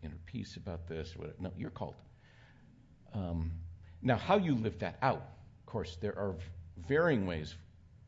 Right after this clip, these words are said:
with how you live that out, but you are called. You do have a missionary calling, a, an apostolic calling. I kinda like the apostolic language better. The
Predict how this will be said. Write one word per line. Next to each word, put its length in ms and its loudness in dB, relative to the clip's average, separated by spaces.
with 180 -6
how 160 -2
you 160 -2
live 180 -4
that 160 0
out, 120 -2
but 160 -4
you 120 0
are 140 6
called. 420 -4
You 160 4
do 220 2
have 340 4
a 120 4
missionary 640 2
calling, 460 -4
a, 280 2
an 160 2
apostolic 760 0
calling. 400 -6
I 120 -14
kinda 160 6
like 420 2
the 140 2
apostolic 720 2
language 680 -2
better. 400 2
The 100 0